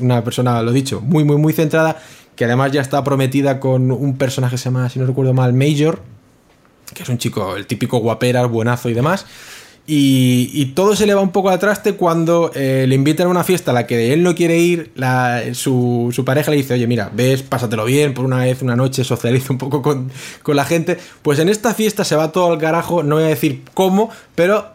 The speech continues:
eh, hay una plaga zombie <laughs> y la hieren,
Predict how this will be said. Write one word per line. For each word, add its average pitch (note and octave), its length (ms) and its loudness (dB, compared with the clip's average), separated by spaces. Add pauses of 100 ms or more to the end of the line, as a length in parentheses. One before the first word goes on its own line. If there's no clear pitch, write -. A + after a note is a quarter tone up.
eh, C3 1800 2
hay D3 140 2
una D#3+ 260 2
plaga D3 280 0
zombie G3 420 0 (400)
<laughs> - 400 -12
y F3+ 80 -2
la D3+ 140 2
hieren, A#2 340 0